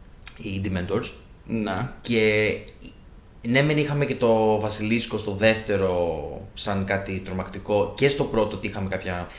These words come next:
Speaker 1: ίσως έχουμε την αρα-, την, στο δεύτερο έχουμε και την Αράχνη.
Speaker 2: Αχ, σε παρακαλώ, μην μου το
Speaker 1: Αγαπημένο σου.
Speaker 2: θυμίζεις. Η δεύτερη ταινία για μένα είναι η πιο δύσκολη από όλες.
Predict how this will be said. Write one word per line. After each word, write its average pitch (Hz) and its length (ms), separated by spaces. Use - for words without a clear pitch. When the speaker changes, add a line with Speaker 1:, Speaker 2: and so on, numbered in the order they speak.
Speaker 1:
ίσως 113 380
έχουμε 107 220
την 104 120
αρα-, 98 300
την, 101 140
στο 107 140
δεύτερο 110 120
έχουμε 113 140
και 104 80
την 107 100
Αράχνη. 98 420
Speaker 2:
Αχ, - 500
σε - 200
παρακαλώ, 123 540
μην 131 100
μου 135 80
το 131 40
Speaker 1:
Αγαπημένο 107 420
σου. 127 100
Speaker 2:
θυμίζεις. 131 1080
Η 98 100
δεύτερη 131 420
ταινία 131 260
για 135 140
μένα 143 160
είναι 139 80
η 123 80
πιο 151 100
δύσκολη 147 340
από 143 160
όλες. 101 260